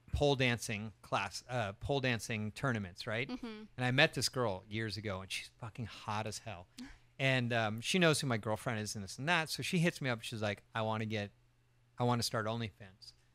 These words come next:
Speaker 1: I was like, "Okay." And so I start, like, I do, like, a, a Zoom conference with her, and I start showing her Reddit. I show her how to run her Twitter. I
Speaker 2: Mm-hmm.
Speaker 1: show her, like, how to use OnlyFans to monetize. I showed her how to do, you know, start a Pornhub account, like, all this stuff, right?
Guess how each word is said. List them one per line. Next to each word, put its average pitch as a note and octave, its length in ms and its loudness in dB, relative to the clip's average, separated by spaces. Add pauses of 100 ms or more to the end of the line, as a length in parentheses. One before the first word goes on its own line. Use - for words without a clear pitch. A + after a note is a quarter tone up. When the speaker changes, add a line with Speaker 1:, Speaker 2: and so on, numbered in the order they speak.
(160)
Speaker 1:
I A#2+ 60 -2
was A2+ 100 0
like, A#2+ 100 0
"Okay." B2 360 0 (500)
And B2 80 -4
so D#3 140 2
I C#3+ 80 8
start, D3+ 320 6
like, A#2+ 240 2 (100)
I C3 80 6
do, C3+ 240 4
like, B2 260 2
a, G#2 320 -2
a A2 120 -4
Zoom C3+ 320 2
conference C#3 480 2
with C#3+ 100 -4
her, C#3+ 180 4
and B2 80 2
I A2+ 60 2
start A#2 220 0
showing G#2 280 0
her G2+ 100 0
Reddit. C3 380 2
I G2+ 80 -6
show - 200 -6
her G2+ 80 -4
how G#2 100 -4
to G#2+ 60 -2
run A#2 160 0
her B2 80 2
Twitter. C3+ 440 0 (220)
I - 40 -16
Speaker 2:
Mm-hmm. A#2+ 80 0
Speaker 1:
show B2 240 4
her, A#2+ 100 4
like, A2 200 2
how A#2+ 380 2
to A2+ 80 -2
use A2+ 440 -2 (100)
OnlyFans A#2+ 920 0
to G#2 300 -2 (340)
monetize. B2 720 0
I G#2 100 -2
showed A2 240 -2
her A2 60 -2
how G#2 120 -2
to A2 80 -6
do, A#2+ 340 0
you B2+ 140 0
know, G#2+ 80 0
start A2 240 0
a - 20 -2
Pornhub D3+ 460 2
account, G#2 340 -2
like, G#2+ 220 -2
all F3 160 8
this D#3+ 120 2
stuff, F#2 300 -4
right? A#2+ 240 -4